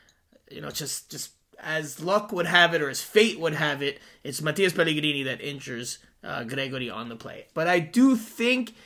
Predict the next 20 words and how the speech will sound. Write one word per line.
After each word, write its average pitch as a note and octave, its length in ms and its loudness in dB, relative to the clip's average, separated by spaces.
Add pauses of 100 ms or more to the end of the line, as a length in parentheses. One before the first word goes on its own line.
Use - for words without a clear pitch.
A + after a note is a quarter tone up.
(260)
it G#3 320 4
is F3 600 0 (220)
reckless. - 720 -4 (300)
I - 100 -10
do E3 140 -4
think E3+ 180 2
it's - 300 -6 (120)
clumsy. D3 560 -2
And D#3+ 140 -2
I, E3 340 0
I A#3 160 6
would D4+ 180 4
say F#3+ 260 4
that E3 160 -2
that's G3+ 280 4 (300)
how F3+ 260 4
I E3 160 4
would F3 160 -2
describe, D3+ 520 -2 (480)
uh, C#3 360 0